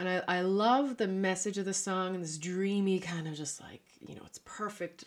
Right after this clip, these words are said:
for the setting the tone of this season and creating the yin energy, leaning into the divine feminine, going into the dream world, the, the where you,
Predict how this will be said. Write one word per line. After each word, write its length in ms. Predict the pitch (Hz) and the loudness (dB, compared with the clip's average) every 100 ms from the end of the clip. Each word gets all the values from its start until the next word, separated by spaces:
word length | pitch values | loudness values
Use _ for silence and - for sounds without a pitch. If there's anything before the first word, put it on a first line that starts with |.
| - | -10
for 460 | 175 165 156 143 - - | -8 -4 -4 -6 -8 -10
the 80 | |
setting 400 | 151 - 165 165 | -8 -6 -6 -8
the 80 | 147 | -8
tone 580 | 143 - 190 190 180 175 - | -10 -6 -2 0 -2 -2 -4
of 160 | 175 | -4
this 200 | 170 160 | -4 -6
season 540 | - 175 165 160 160 - | -6 -4 -4 -4 -6 -6
and 100 | - | -12
creating 360 | - 170 180 | -8 -4 -4
the 100 | 175 | -4
yin 300 | 160 165 165 | -4 -2 -2
energy, 500 | 156 160 156 165 151 - - - - | -2 -4 -4 -6 -6 -10 -18 -20 -12
leaning 280 | 190 190 196 | -4 -2 0
into 260 | 185 180 196 | 0 0 -2
the 100 | 190 | -2
divine 540 | 190 165 170 175 170 | -4 -2 -2 0 0
feminine, 600 | 165 - 156 165 165 160 | -4 -4 -2 0 -2 -2
going 300 | 160 175 190 | -4 -2 -2
into 200 | 196 202 | -2 -2
the 100 | 202 | -2
dream 460 | 214 185 202 190 175 | -2 0 0 0 0
world, 320 | 143 - 135 | -4 -6 -6
the, 160 | 165 160 - - - - | -6 -10 -12 -20 -14 -6
the 100 | 160 | -2
where 280 | 175 180 | 0 0
you, 200 | 175 165 | 0 -2